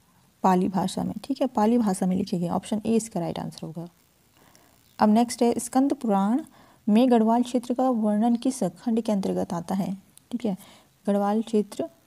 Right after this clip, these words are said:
का वर्णन स्कंद पुराण में, ठीक है, जो पुस्तक है स्कंद पुराण, तो गढ़वाल क्षेत्र का वर्णन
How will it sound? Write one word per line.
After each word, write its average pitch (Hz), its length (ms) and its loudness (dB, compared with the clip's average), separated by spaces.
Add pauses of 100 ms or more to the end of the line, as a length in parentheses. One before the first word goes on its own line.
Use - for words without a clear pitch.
(140)
का 202 140 -2
वर्णन 185 480 -2 (800)
स्कंद 233 320 0
पुराण 185 340 -6
में, 170 140 -6
ठीक - 240 -8
है, 214 40 -4
जो 202 260 -4 (180)
पुस्तक 220 280 -2
है 214 80 0
स्कंद 190 320 -6
पुराण, 196 340 -6
तो 240 120 -4
गढ़वाल 208 300 2
क्षेत्र - 400 -6
का 202 80 -4
वर्णन 190 320 0